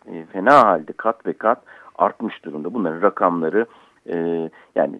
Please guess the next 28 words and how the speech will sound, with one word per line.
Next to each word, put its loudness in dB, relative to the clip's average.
açıklanan -2
rakamlar, -4
e, -10
çeşitli -16
kuruluşların -8
ya -8
da, -4
e, -12
yöntemleri -2
düzgünleştirilerek -2
daha -2
da 2
derin, -2
e, -10
ortada -6
olan -2
rakamlar 0
belli. 2
Gerçekten, 2
e, -4
bu -8
gelişmiş -6
ülkeler, -2
e, -6
nüfusları -4
içerisindeki -6
gelir 0
eşitsizlikleri, -8